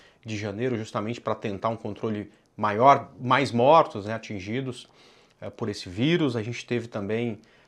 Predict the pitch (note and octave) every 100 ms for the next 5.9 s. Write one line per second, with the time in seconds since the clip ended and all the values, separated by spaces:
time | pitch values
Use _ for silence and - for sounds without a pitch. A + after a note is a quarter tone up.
0 | _ D#2+ G#2 - B2 A#2 - G#2+ - C#3+
1 | B2+ A2+ A2 G#2 A2+ - A2+ B2+ C3+ B2
2 | A2 F#2+ - - - A2 - A#2+ A2+ G#2+
3 | G#2 C3 A#2+ A2 - A2+ A2 - A#2 G2+
4 | A#2+ A#2+ - - - - - _ - G#2+
5 | G#2 G2+ G2 F#2+ A2 A2 G#2+ B2